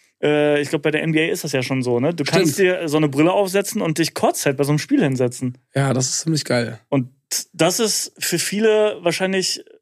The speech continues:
Speaker 1: ja, die, die einzige Chance, jemals aus dieser Perspektive so ein Spiel zu sehen. So, das ist eigentlich voll geil. Also
Speaker 2: Ja.
Speaker 1: als Normalsterblicher würdest du ja niemals bei der N B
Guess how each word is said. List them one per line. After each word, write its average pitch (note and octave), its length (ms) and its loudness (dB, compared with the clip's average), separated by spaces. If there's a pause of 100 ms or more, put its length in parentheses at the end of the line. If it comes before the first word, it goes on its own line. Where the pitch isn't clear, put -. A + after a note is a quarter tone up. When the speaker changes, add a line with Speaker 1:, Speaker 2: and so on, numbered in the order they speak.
(360)
Speaker 1:
ja, D3+ 300 2 (120)
die, - 260 -12 (580)
die D3 100 2
einzige F#3 320 -2
Chance, D#3 280 0
jemals F#3 640 0 (240)
aus F#3 200 2
dieser E3+ 480 -2
Perspektive E3+ 460 -2
so D3+ 80 2
ein C#3+ 60 2
Spiel C#4+ 260 0
zu - 140 -8
sehen. B2 260 -2
So, C3 100 0
das C3+ 120 0
ist E3 60 0
eigentlich D#3 160 -4
voll D3+ 180 0
geil. D3 260 -2 (340)
Also C#3+ 140 4
Speaker 2:
Ja. C#3 80 4
Speaker 1:
als C3+ 100 2
Normalsterblicher D#3+ 760 2
würdest D3+ 160 0
du D#3 60 4
ja - 20 4
niemals D3+ 340 0
bei C#3 80 0
der C3+ 120 0
N C#3 100 -6
B C3+ 120 -2